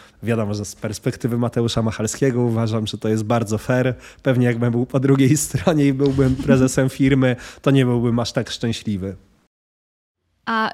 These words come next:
Speaker 2: powiedz, jak, e, jakie to są procenty, które pobierają te platformy typu MyFonts? E, bo na pewno jakąś tam prowizję pobierają.
Speaker 1: No, ja się zawsze śmieję, bo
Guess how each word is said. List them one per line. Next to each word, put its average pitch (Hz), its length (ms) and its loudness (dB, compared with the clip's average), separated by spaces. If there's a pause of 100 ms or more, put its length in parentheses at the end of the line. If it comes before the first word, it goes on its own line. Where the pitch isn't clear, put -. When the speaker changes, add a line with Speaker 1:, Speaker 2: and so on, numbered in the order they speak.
Speaker 2:
powiedz, 254 320 -2
jak, 285 340 -2
e, 233 580 2
jakie 269 260 0
to 262 120 -2
są 226 160 0
procenty, 240 640 0
które 208 260 -2
pobierają 214 500 0
te 190 460 0 (120)
platformy 196 520 -2
typu 208 260 -6
MyFonts? 196 680 -2 (360)
E, 190 300 -2 (140)
bo 214 320 -2
na 220 140 0
pewno 240 220 0
jakąś 220 220 -2
tam 220 140 0
prowizję 208 340 -2
pobierają. 180 580 -4 (1200)
Speaker 1:
No, 190 200 2
ja 151 100 4
się 147 140 0
zawsze 160 240 2
śmieję, 135 320 4
bo 123 240 0